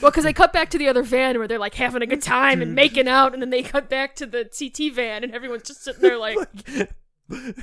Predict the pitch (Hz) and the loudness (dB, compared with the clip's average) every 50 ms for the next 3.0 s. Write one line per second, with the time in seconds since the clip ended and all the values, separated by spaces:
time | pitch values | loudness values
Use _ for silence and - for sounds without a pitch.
0 | - - 220 185 - - - - 175 165 170 170 165 165 160 151 156 156 147 - | -2 -2 -2 0 0 -2 2 4 4 4 4 2 2 0 0 0 0 0 0 -2
1 | - - - 156 156 156 151 156 160 285 294 311 311 277 269 269 - - 349 - | 0 0 2 2 2 4 4 6 8 8 8 8 8 8 8 8 4 4 2 4
2 | - 403 262 - - 269 277 233 233 294 311 339 330 - - 339 330 359 370 - | 4 2 -2 -2 -4 -2 0 2 6 6 6 6 6 4 0 -2 -4 -4 -6 -6